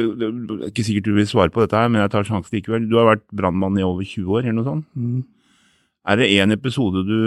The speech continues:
Speaker 1: vil dele med Deltas lyttere og seere som har gjort et uslett inntrykk?
Speaker 2: Ja, det, det har jo vært mange inntrykk opp gjennom årene, og,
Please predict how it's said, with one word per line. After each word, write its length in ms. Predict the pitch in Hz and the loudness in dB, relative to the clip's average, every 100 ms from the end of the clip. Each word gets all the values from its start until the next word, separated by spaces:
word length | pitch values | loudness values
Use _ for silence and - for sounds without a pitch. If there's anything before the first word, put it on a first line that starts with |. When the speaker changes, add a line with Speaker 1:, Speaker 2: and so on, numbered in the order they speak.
| 110 107 104 104 | 2 0 -2 -2
Speaker 1:
vil 100 | 110 | 2
dele 300 | 110 90 92 | 4 4 0
med 480 | 98 98 101 98 98 - _ _ | 0 0 0 -2 -6 -12 _ _
Deltas 540 | 95 98 - 107 101 113 | -4 -2 0 -4 -4 -8
lyttere 460 | 98 - 90 101 | -8 -6 -6 -4
og 160 | 101 95 | -6 -6
seere 460 | - 87 87 104 120 _ _ | -2 -2 -2 -6 -10 _ _
som 240 | 101 104 104 | -6 -2 -2
har 100 | 101 | -2
gjort 240 | 95 92 | -4 -4
et 100 | 92 | -8
uslett 320 | 101 - 95 107 | -10 -12 -8 -4
inntrykk? 480 | 90 - 113 - - _ - | -4 -6 -12 -16 -20 _ 0
Speaker 2:
Ja, 160 | 151 196 185 - _ | 2 2 -2 -12 _
det, 160 | 180 156 - - - - _ | -2 -2 -6 -12 -20 -20 _
det 80 | - | -2
har 100 | 147 | 2
jo 100 | 151 | 4
vært 140 | 143 147 | 4 4
mange 300 | 147 160 139 120 - - _ _ _ - | 2 4 2 0 -6 -18 _ _ _ -2
inntrykk 480 | 147 147 160 131 - | 0 2 2 2 2
opp 100 | 117 | 2
gjennom 220 | 113 110 | 2 0
årene, 320 | 120 - - | -2 -4 -6
og, 380 | 123 117 113 107 | -4 -2 -4 -6